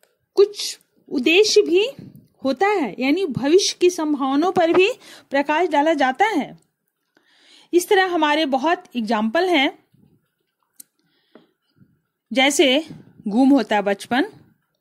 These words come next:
बस्ते का बढ़ता बोझ, मार गई महंगाई, बिन पानी सब सून, वगैरह वगैरह।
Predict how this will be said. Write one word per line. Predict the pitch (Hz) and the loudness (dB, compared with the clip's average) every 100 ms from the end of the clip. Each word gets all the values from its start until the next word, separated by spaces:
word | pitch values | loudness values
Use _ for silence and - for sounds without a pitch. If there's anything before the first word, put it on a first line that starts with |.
| _ _ _ _ _ _ - | _ _ _ _ _ _ -8
बस्ते | 196 254 - 320 302 | -4 -4 -2 -2 0
का | 269 233 | 0 0
बढ़ता | 208 226 254 - 202 202 196 - _ _ _ _ _ _ _ | 0 -2 -2 -2 0 0 -2 -10 _ _ _ _ _ _ _
बोझ, | 196 240 233 285 - _ _ _ _ _ _ _ _ _ _ _ _ _ _ _ _ _ 220 | -2 2 2 0 -8 _ _ _ _ _ _ _ _ _ _ _ _ _ _ _ _ _ -2
मार | 240 269 277 | 0 0 -2
गई | 240 233 247 | 0 0 0
महंगाई, | 226 208 240 220 240 233 226 349 - _ _ _ _ _ _ _ _ _ _ _ - | -2 -4 -4 -2 0 0 -2 -6 -10 _ _ _ _ _ _ _ _ _ _ _ -6
बिन | 220 359 415 | 0 0 0
पानी | 370 294 269 285 302 | -2 0 2 2 2
सब | 302 240 214 | 0 -2 -2
सून, | - - 302 262 294 466 - - - _ _ _ _ _ _ _ _ | -6 0 2 4 2 -2 -14 -20 -20 _ _ _ _ _ _ _ _
वगैरह | 208 226 240 254 | -2 0 0 0
वगैरह। | 214 196 214 277 | 0 0 0 0